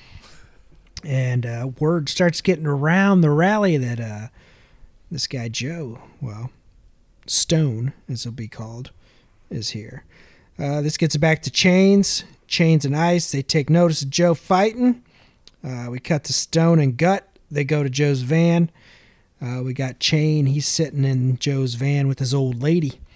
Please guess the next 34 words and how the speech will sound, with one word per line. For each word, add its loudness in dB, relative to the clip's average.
Uh, -8
Chain 0
asks -2
Joe -4
if -8
he's -4
part -2
of, -4
uh, -6
any 2
club. 2
Joe -2
informs 0
him 2
that -6
he's 0
an 2
independent. 2
Joe's, -4
Joe 4
tells 2
Chains 4
to, -2
to -6
hit 2
the -2
road, 2
get -2
the -20
fuck 0
out 0
of 2
my 0
van. 2